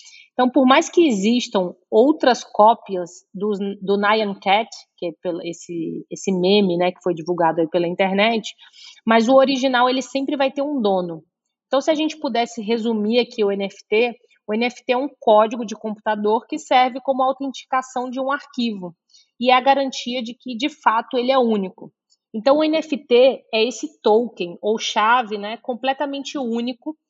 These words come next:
que é vendido junto ao arquivo e garante a sua autenticidade. Ou seja, a pessoa que comprou, de fato, lá o Nyan Cat, que é aquele meme, né, do gatinho colorido e tal,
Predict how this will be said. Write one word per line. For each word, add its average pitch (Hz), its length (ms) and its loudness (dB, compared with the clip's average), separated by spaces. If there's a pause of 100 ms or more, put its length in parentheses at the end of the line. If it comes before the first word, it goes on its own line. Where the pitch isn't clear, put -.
(280)
que - 80 0
é 277 80 2
vendido 277 440 -2
junto 262 420 -2
ao 311 120 6
arquivo 226 640 -2 (260)
e 233 100 -8
garante 262 720 2
a 226 120 2
sua 262 420 0
autenticidade. 254 1300 -4 (240)
Ou 233 120 -6
seja, 202 300 -8
a 202 40 -8
pessoa 233 340 -8
que 311 120 -12
comprou, 214 540 -4
de 196 120 -8
fato, 196 360 -4
lá 190 160 0
o 185 100 -4
Nyan 190 380 -6
Cat, 185 400 -4
que - 80 -6
é 180 40 -2
aquele 190 280 -8
meme, 202 360 -4
né, 190 160 -4
do 180 100 -8
gatinho 190 640 -6
colorido 190 440 -2
e 175 40 -4
tal, 233 280 6